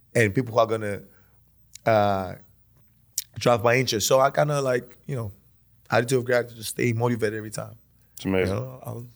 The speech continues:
Speaker 1: that's kinda my, I have more, many more, but it's mostly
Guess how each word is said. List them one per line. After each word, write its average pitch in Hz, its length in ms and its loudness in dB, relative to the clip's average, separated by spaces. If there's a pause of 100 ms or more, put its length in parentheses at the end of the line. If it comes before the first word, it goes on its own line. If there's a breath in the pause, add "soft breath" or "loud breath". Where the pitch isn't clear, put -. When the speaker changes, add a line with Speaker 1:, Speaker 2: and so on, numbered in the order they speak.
(200)
Speaker 1:
that's - 200 -12
kinda 104 240 0
my, 110 400 -8 (380 soft breath)
I 139 60 4
have 190 160 6
more, 175 240 4
many 135 380 0
more, 131 360 6
but 107 160 2
it's 107 160 -2
mostly 107 480 -8